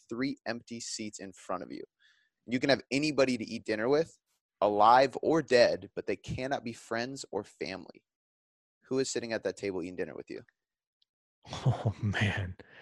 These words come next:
Speaker 2: Oh, geez. So, <clears throat> I would say, I, I would say Jesus would be one. I, I'd really like to see what he's like, you know? Like, I've always, um, I've always pictured him as, like,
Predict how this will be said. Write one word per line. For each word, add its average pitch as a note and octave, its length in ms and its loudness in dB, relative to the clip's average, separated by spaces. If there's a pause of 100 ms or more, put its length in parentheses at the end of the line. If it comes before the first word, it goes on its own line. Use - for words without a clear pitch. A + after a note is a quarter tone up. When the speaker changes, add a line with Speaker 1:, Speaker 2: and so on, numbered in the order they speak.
(460)
Speaker 2:
Oh, B2+ 720 6
geez. A2 500 -6 (380)
So, D#3+ 380 6 (140)
<clears throat> - 120 -8
I D#3 340 10 (1400)
would D3 160 12
say, C#3 160 6
I, C3+ 340 2
I B2+ 40 8
would B2+ 100 6
say A#2+ 140 4
Jesus C3 420 6
would B2 80 4
be A#2 120 6
one. A2 320 4 (840)
I, B2 280 4
I'd A#2+ 60 2
really B2 280 8
like A#2 300 6
to A2 500 2 (1300)
see C#3 160 6
what C3 100 6
he's A2 120 4
like, G#2 420 -2 (200)
you C#3 80 0
know? C#3 240 -2 (120)
Like, A#2+ 200 0
I've A2+ 160 2
always, A#2+ 400 4
um, G2 360 -2 (580)
I've B2+ 80 8
always B2+ 200 12
pictured C3 440 6
him A#2 320 10
as, G#2 200 6
like, G#2+ 200 4